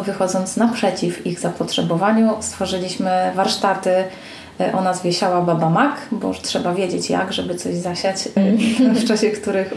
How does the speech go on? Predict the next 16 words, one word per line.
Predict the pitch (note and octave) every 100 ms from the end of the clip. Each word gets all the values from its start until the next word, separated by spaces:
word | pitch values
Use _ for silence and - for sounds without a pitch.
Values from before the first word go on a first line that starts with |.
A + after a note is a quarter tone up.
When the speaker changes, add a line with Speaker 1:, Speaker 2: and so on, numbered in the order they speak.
| G3+
Speaker 1:
uczymy | - G#3 G3 G3 G3 -
tych | G#3+
zabaw, | F#3+ A3+ A3+ A3 -
e, | - F3+ F3 E3+
wyliczanek, | E3 F3 E3+ G#3 G#3 F3
piosenek, | - E3 G3 F#3+ F#3
folkloru | - F#3+ G3 G3 F#3+
dziecięcego | F3+ F3+ F3 F3+ F3
ogólnie | - C#4+ D#4+ C#4+ B3
i | A#3
też | G#3+
przekonujemy | - G#3+ A3 G#3 F#3 F#3 G3+
do |
tego, | F#3+ F3 F#3
jak, | F#3+ F#3
jak | G#3